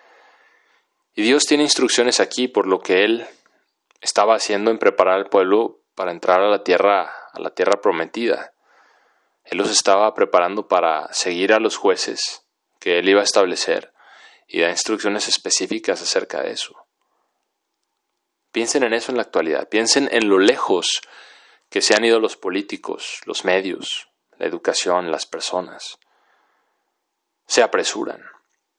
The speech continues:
¿De qué se trata una revuelta? De una decisión apresurada para tratar de hacer algo.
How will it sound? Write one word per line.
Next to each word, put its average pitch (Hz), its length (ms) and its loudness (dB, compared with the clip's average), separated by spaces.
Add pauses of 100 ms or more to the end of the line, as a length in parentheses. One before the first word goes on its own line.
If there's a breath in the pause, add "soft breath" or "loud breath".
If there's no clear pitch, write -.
(1160)
¿De 101 180 0
qué 107 100 2
se - 140 -2
trata 113 320 2
una 117 160 0
revuelta? 101 580 -6
De 101 80 -12
una 95 180 2
decisión 104 500 2
apresurada 98 720 2
para 87 400 0
tratar 92 420 -2
de 104 80 0
hacer - 220 -4
algo. - 380 -6